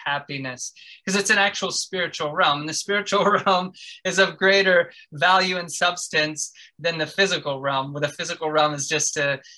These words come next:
a, a, a substance of the spiritual realm. So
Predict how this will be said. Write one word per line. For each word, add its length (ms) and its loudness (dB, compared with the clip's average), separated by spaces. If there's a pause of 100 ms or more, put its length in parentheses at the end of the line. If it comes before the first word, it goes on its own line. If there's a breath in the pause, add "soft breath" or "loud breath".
(200 loud breath)
a, 60 -2
a, 600 0 (480)
a 60 -4
substance 500 -2
of 360 2
the 80 -2
spiritual 540 -6
realm. 240 -4
So 280 2